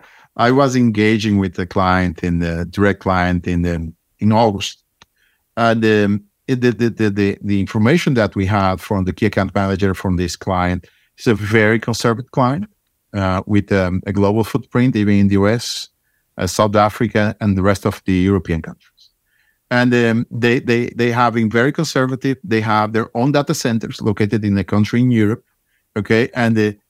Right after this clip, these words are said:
and we have this approach. We, we set up a meeting with the, with the I T, um, uh, responsibles for the global project for the print management. And, um,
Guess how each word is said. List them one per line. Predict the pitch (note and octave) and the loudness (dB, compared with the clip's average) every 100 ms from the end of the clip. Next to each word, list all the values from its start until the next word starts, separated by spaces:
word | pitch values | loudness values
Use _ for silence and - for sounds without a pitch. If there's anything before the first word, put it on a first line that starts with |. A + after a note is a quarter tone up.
| _ - | _ -6
and | A#2+ B2 | -2 2
we | B2+ C#3 C3 | 4 4 4
have | C3+ C3 | 2 2
this | A#2 A2+ | 0 -2
approach. | A#2 - A2 - G2+ | -2 0 0 0 -2
We, | F#2+ G2+ - | -4 -4 -8
we | |
set | F2 B2 G#2 | -6 -2 -2
up | A2+ | 0
a | A#2 | 2
meeting | A2+ G2+ G#2+ | 2 2 2
with | F#2+ | 2
the, | F2 F2 F2 - | 2 0 0 0
with | F#2+ E2 | -2 2
the | F2+ | 2
I | F2 E2+ F#2 | 2 0 -2
T, | - A2 G#2+ A2+ - | -2 0 0 0 -4
um, | F#2+ F2+ F2+ E2+ - | -2 -2 -4 -8 -4
uh, | G#2 A2 | -2 -2
responsibles | G2+ - A#2 A2 B2+ A#2+ - _ | -4 -2 0 0 -2 -4 -6 _
for | - G2+ | -2 0
the | F#2 | 0
global | F#2+ G2+ A#2+ | 0 0 -2
project | A2 C3 A2 A#2 - _ _ _ | 0 2 2 0 -8 _ _ _
for | - G2+ | -4 -2
the | F#2 | -2
print | - A2 G#2+ | 0 0 2
management. | B2 C3+ D3 F#3 - _ _ _ _ | -2 -2 -2 -6 -10 _ _ _ _
And, | C3+ C3+ C3 | 0 2 2
um, | C3 B2 A#2+ A#2 | 2 2 0 -2